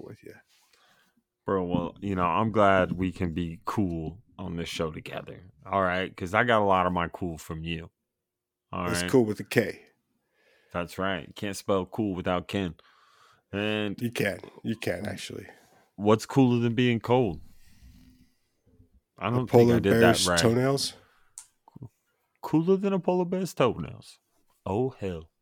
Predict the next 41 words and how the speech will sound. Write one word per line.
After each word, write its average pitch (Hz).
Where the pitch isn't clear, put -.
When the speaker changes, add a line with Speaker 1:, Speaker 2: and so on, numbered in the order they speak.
Speaker 1:
Cooler 117
Speaker 2:
There 104
Speaker 1:
than 104
Speaker 2:
you 95
Speaker 1:
being 113
Speaker 2:
go 87
Speaker 1:
cool 117
Speaker 2:
again. 113
Speaker 1:
is 104
ice 107
cold? 117
Is 110
that 110
what 110
he 117
says? 123
Speaker 2:
I 104
think 180
that's 165
two -
different 117
songs 85
that 87
I'm 85
thinking 90
of. 87
Speaker 1:
Two 143
different 131
Speaker 2:
What's 120
Speaker 1:
songs 113
by 104
the 98
same 101
people, 98
right? -
Speaker 2:
Yeah. 110
What's 131
cooler 180
than 120
being 151
cool? 170